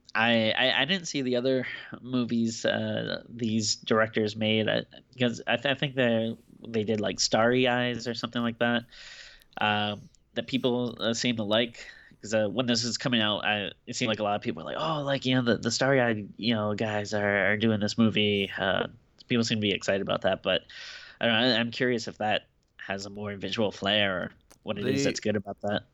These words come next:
Speaker 2: did the Valentine's segment of Holidays, which we did watch on the show.
Speaker 1: Oh, what, uh,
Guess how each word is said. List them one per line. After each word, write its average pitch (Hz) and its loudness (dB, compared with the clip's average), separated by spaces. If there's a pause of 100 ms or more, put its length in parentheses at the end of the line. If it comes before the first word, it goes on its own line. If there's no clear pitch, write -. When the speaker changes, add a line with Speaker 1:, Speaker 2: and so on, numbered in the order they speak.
(100)
Speaker 2:
did 170 -2
the 156 0
Valentine's 175 0
segment 185 -6
of 123 -8
Holidays, 101 -6 (100)
which 113 -10
we 117 -8
did 107 -6
watch - -8
on 104 -8
the 95 -10
show. 104 -10 (880)
Speaker 1:
Oh, 107 -8 (180)
what, - -12
uh, 120 2